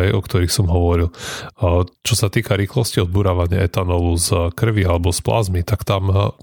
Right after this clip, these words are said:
nenastal žiaden rozdiel. Čiže v žiadnom prípade to nemôžeme považovať za nič, čo by ti pomáhalo triezvieť, hej, že na ten metabolizmus to nemalo vplyv.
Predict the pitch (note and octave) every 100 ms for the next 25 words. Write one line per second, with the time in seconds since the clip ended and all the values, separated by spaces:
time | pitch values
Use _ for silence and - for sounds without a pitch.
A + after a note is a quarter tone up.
0 | D3 B2+ G#2 G2+ - F#2+ E2+ F#2+ E2+ E2+
1 | E2 E2+ F2 E2 - - G2+ F2+ F2 F#2
2 | G2 F#2 E2+ F#2 G#2 F2+ F2+ F2+ - F#2
3 | F2+ F2+ E2+ F2+ - F2 F2 F2+ E2+ E2
4 | F#2 F2 F2 - - F#2 F2+ E2+ _ -
5 | - G2 F#2 F2 F2+ F2+ - G2 F2+ F2
6 | F2+ - G2+ F#2+ F#2+ - - G2+ - G2+
7 | F#2+ G#2 F#2+ F#2 F#2 G#2 - F#2 F2+ F2
8 | F2 - F#2+ F2